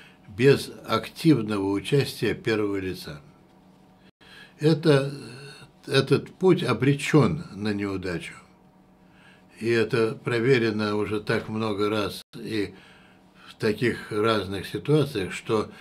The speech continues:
мо-, можно считать это теоремой. И поэтому, э,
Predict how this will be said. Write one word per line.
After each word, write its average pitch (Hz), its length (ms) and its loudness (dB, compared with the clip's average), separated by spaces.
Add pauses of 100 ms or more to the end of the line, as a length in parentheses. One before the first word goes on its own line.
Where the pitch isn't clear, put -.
(320)
мо-, 117 320 -2
можно 107 400 0
считать 113 460 -2
это 107 220 -2
теоремой. 90 720 -2 (1120)
И 113 80 -10
поэтому, 131 880 2 (100)
э, 110 300 0